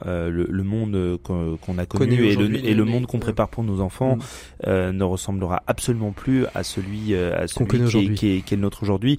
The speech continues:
Speaker 1: On vit quand même dans un monde, même si, euh, il y a des contre-exemples qui sont, euh, parfaitement, euh, dramatiques,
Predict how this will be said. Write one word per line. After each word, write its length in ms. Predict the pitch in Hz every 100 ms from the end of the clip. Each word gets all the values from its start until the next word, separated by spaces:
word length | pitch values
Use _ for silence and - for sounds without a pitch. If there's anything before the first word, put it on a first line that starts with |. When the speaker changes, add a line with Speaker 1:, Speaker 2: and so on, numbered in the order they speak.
| - - - -
Speaker 1:
On 80 |
vit 140 | 110 156
quand 120 | 147
même 300 | 127 127 90 -
dans 160 | 95 95
un 80 | 98
monde, 340 | 110 135 110
même 280 | - 107 123
si, 500 | 113 - - 123 110 - -
euh, 220 | 82 -
il 160 | - 87
y 80 |
a 40 | 90
des 100 | 87
contre-exemples 640 | 113 - 98 101 98 90
qui 140 | 85 -
sont, 300 | - 90 78
euh, 220 | 78 76 -
parfaitement, 640 | 92 - - 98 95 85
euh, 40 |
dramatiques, 640 | 85 92 95 - 139 123